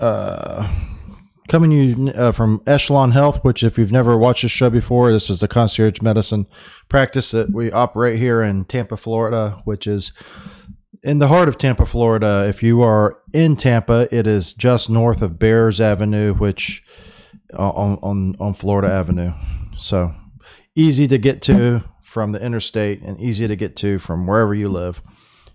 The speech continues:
in Tampa. And we also have our little tyke with us named Olivia. She has just learned to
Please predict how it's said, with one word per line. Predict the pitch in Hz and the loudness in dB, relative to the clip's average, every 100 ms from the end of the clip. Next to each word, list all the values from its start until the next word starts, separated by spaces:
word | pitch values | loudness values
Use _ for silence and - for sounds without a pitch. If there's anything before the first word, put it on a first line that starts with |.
| _ | _
in | - 135 113 | 0 0 2
Tampa. | 135 123 90 80 - - _ _ _ - - _ _ _ _ _ _ _ _ _ _ - | 2 2 0 -4 -8 -20 _ _ _ -20 -20 _ _ _ _ _ _ _ _ _ _ -4
And | 110 | 0
we | 202 | 2
also | - - | 0 -2
have | 104 98 | -2 0
our | 104 | 0
little | 117 135 123 101 | 2 4 2 0
tyke | - 143 - | 2 2 2
with | 135 131 | -2 0
us | 123 - | -2 -2
named | 120 123 104 - | -4 -2 -2 -2
Olivia. | 113 120 135 139 143 147 127 117 | -2 2 2 4 4 2 0 -8
She | - - | -8 -2
has | 113 101 | -2 0
just | 127 - | -4 0
learned | 123 120 117 | 0 0 0
to | 110 | -2